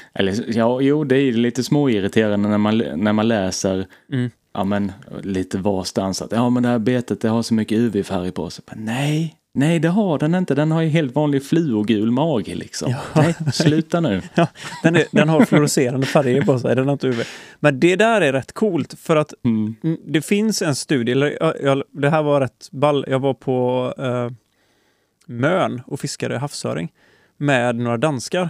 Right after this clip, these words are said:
Speaker 1: På Mön?
Speaker 2: Ja, och de, eh, de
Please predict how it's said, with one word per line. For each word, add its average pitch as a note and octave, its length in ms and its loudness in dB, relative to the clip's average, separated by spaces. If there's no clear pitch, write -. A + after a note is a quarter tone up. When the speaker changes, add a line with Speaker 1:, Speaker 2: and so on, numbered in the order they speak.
Speaker 1:
På C#3 200 2
Mön? F3 640 4
Speaker 2:
Ja, D#3+ 400 2
och D#3+ 340 0
de, C#3+ 440 2
eh, C#3 520 2
de G3 520 0